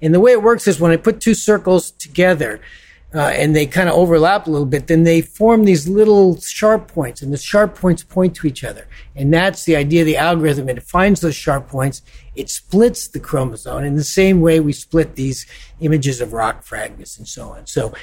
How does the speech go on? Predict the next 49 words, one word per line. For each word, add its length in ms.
that 180
was 240
one 180
of 60
the 80
homework 320
assignments. 560
So 100
one 320
P 180
H 120
D 100
student 300
did 140
much 240
better 240
than 160
the 100
other 160
one. 160
So 160
that 240
was 160
the, 220
the 180
algorithm 380
that 100
we 80
kept. 420
The 60
second 380
homework 300
assignment 420
was, 340
was 260
later 380
on, 360
after 380
we 160
developed 460
software, 680
uh, 300
and, 500
and 380
we 80
had 280
these 220
two 280
people, 760